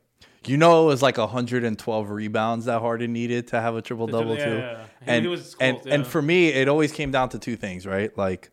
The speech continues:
Speaker 1: first of all, the Rockets had a better season,
Speaker 2: Mm-hmm.
Speaker 1: right? They had, like, eight more wins. And sorry, guys, I'm never letting this go <laughs> 'cause it was a, it was a big
Speaker 2: Mm-hmm.
Speaker 1: payout that I
Speaker 2: Mm-hmm.
Speaker 1: put on Harden.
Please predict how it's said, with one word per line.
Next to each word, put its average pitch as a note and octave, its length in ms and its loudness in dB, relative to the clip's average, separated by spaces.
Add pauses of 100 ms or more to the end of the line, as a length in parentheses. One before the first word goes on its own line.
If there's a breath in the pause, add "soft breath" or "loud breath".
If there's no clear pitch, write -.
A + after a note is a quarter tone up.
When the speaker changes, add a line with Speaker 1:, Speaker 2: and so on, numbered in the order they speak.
(600)
Speaker 1:
first D#3+ 160 0
of C#3+ 60 0
all, B2+ 60 4
the A2+ 100 2
Rockets C3 360 4
had A2+ 140 0
a - 20 -2
better F#2 240 -2
season, F#2 440 -12
Speaker 2:
Mm-hmm. - 720 -20
Speaker 1:
right? F#2+ 140 -2
They G#2 60 -2
had, G#2 100 4
like, G2 240 -2
eight C3 140 -2
more B2+ 180 -2
wins. F#2+ 480 -8 (640)
And F#2 400 -6
sorry, G2+ 340 2
guys, F2+ 280 -4
I'm G#2+ 120 -4
never G#2+ 180 -4
letting F#2 260 -8
this F2+ 140 -16
go F#2+ 140 -10
<laughs> - 640 -20
'cause - 140 -10
it - 20 -2
was A2+ 160 -6
a, - 40 -12
it A2+ 140 -4
was D3 160 2
a A#2 40 -8
big C3 180 2
Speaker 2:
Mm-hmm. C#3 80 -2
Speaker 1:
payout A#2+ 280 4
that B2 120 0
I A#2 40 0
Speaker 2:
Mm-hmm. G2+ 60 -4
Speaker 1:
put A#2+ 100 0
on G#2+ 100 0
Harden. A2 300 -2